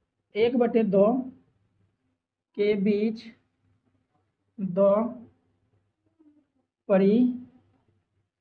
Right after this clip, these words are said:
संख्या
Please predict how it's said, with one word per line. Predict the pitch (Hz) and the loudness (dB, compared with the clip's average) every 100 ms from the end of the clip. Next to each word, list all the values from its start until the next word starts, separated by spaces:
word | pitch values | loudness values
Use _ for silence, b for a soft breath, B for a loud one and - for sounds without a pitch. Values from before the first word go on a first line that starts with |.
| _ _ - 214 196 202 233 240 - _ _ _ _ _ _ _ _ _ _ - | _ _ -12 -4 0 0 -2 -6 -16 _ _ _ _ _ _ _ _ _ _ -4
संख्या | 196 196 196 196 | 0 0 2 0